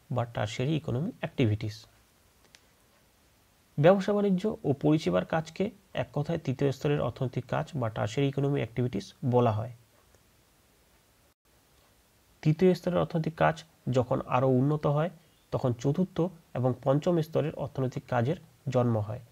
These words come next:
ইংরেজি এই দুটি কাজকে যথাক্রমে কোয়াটারনারি এবং কুইনারি ইকোনমিক অ্যাক্টিভিটিস বলে। এই দুই শ্রেণীর কাজ অতি উন্নত এবং আধুনিক। অতি দক্ষ শ্রমিক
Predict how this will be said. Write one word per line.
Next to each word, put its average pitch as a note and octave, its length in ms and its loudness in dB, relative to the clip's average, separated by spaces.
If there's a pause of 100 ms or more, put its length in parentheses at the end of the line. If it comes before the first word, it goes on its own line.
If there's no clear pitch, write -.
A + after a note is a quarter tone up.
(320)
ইংরেজি E3+ 520 4
এই C#3 140 4
দুটি C3+ 240 0
কাজকে B2 380 -4
যথাক্রমে A#2+ 540 -4 (220)
কোয়াটারনারি A#2 800 0 (320)
এবং B2 300 0 (400)
কুইনারি A#2 480 2 (380)
ইকোনমিক B2+ 440 0 (100)
অ্যাক্টিভিটিস A2 580 -2 (280)
বলে। C#3+ 320 4 (1400)
এই F#3+ 140 6
দুই E3 220 6
শ্রেণীর F#3+ 300 2
কাজ C#3+ 300 -4 (120)
অতি D3 220 0 (100)
উন্নত D#3+ 420 2 (200)
এবং B2 240 -2
আধুনিক। A2 360 -6 (540)
অতি C#3+ 260 2
দক্ষ C3+ 300 0
শ্রমিক D#3+ 420 0